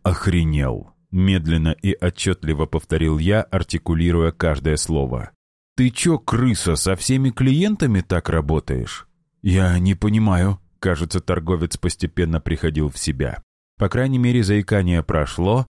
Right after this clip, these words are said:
да и голос стал звучать чуть увереннее. «Не понимаешь?» — я прищурился.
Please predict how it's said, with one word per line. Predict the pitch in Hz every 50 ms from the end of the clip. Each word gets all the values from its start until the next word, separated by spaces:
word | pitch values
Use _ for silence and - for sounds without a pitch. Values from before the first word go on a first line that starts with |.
| _ _ _ -
да | 110 117 131
и | 147 156
голос | 139 117 101 101 104 117 110 - -
стал | - - - 92 87 80
звучать | 73 80 90 85 - 95 85 78 - -
чуть | - - 90 76 -
увереннее. | 85 80 80 82 78 71 69 67 65 64 50 - - - _ _ _ _ _ _ _ -
«Не | 82 87 90 92 92
понимаешь?» — | 80 - - 85 82 80 82 82 80 82 90 113 127 120 90 - - - _ _ -
я | 85 82 82 76
прищурился. | - - 82 73 - - 76 67 71 65 - - - 58 - -